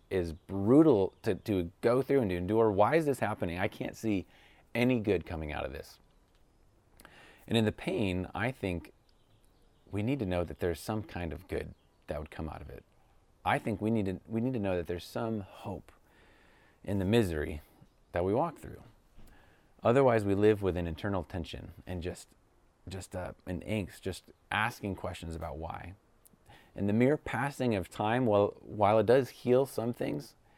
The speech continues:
it doesn't totally heal everything, and it doesn't completely erase those questions that we have, or, or sometimes the anger towards God that grows. What may start as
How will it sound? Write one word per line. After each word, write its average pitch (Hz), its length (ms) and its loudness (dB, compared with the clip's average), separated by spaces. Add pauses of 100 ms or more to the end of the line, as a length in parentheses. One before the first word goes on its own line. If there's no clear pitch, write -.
(440)
it - 20 -20
doesn't 113 320 2
totally 117 300 4
heal 107 200 6
everything, 90 480 0
and 92 80 -4
it 95 120 -2
doesn't 120 400 0 (180)
completely 92 600 -4
erase 80 720 -6 (400)
those 104 180 -2
questions - 580 -6 (100)
that 80 140 -8
we 98 80 -6
have, - 320 -12 (320)
or, 98 160 2
or 95 180 2
sometimes 101 380 -4
the 90 140 -10 (100)
anger 95 440 -4 (120)
towards 78 280 -6
God 78 200 -8
that - 160 -12
grows. - 380 -18 (1400)
What 110 280 2
may 104 200 2
start 131 440 8
as 87 460 4